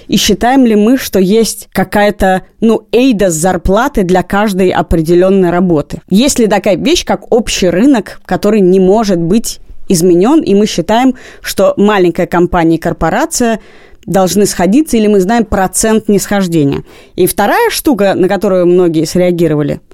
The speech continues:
указание про стрессоустойчивость. Что сама идея вкладывать в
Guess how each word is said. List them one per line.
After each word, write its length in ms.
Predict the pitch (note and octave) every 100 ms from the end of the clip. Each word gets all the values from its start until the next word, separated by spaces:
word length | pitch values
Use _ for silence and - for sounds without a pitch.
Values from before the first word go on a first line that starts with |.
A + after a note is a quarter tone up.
| _
указание 520 | F#3+ G3 F#3 D4+ D#4+ A3+
про 340 | G3 G3 A#3
стрессоустойчивость. 1200 | - G#3 G#3 - G#3 F#3 - D3+ - - - - - - -
Что 640 | - - - G3 C4 F4 - _
сама 640 | - - A3 A3+ B3 A3+ F3
идея 640 | F#3+ E3+ F#3+ A3 D#3+ C#3 C#3+ _
вкладывать 760 | - - G#3 G3+ E3 D3+ D3 -
в 440 | D3+ E3 E3 E3